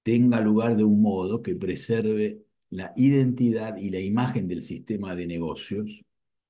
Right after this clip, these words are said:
y del sistema y de sus marcas. Signos distintivos nosotros decimos para,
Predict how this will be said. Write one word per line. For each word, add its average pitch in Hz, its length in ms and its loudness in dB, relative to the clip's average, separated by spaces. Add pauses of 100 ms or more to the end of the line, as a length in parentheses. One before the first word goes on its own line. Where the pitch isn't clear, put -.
(200)
y 92 160 -2
del 92 180 0
sistema 107 720 0
y 98 140 -2
de 104 120 0
sus - 340 -2
marcas. 127 440 0
Signos 131 300 2
distintivos 113 500 2
nosotros 104 220 -4
decimos 110 380 -4
para, 85 540 -8